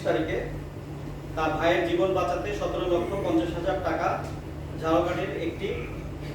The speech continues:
ব্যাংক হিসাব, যেটি হাজী খোকনের নামেই আছে, তার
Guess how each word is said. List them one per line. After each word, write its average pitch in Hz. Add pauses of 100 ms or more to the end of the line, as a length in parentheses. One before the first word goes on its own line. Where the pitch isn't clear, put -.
(460)
ব্যাংক 185
হিসাব, 190 (140)
যেটি 160 (420)
হাজী 170
খোকনের 175
নামেই 170
আছে, 160 (400)
তার 160